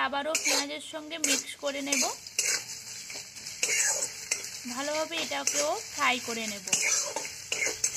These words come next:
দেখুন, fry করা হয়ে গেছে। এবার এর মধ্যে দিয়ে দেবো একটা পেঁয়াজের paste, দিয়ে আবারও ভালোভাবে এর সাথে mix করে নেব।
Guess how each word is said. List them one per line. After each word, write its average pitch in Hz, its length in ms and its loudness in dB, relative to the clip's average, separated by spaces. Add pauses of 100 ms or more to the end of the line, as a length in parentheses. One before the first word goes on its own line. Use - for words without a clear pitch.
(1200)
দেখুন, 320 240 -4 (120)
fry 262 220 10 (120)
করা 285 180 8 (100)
হয়ে 302 280 4
গেছে। 302 240 0 (720)
এবার 294 180 6 (100)
এর 277 160 6
মধ্যে 277 240 0 (100)
দিয়ে 285 200 4
দেবো 294 180 6 (260)
একটা 277 300 6 (320)
পেঁয়াজের 269 480 10 (120)
paste, 214 320 0 (1800)
দিয়ে 294 200 8 (140)
আবারও 285 280 6 (140)
ভালোভাবে 294 520 6
এর 285 120 -2
সাথে 311 200 0 (120)
mix 285 200 4 (120)
করে 294 240 6
নেব। 285 120 4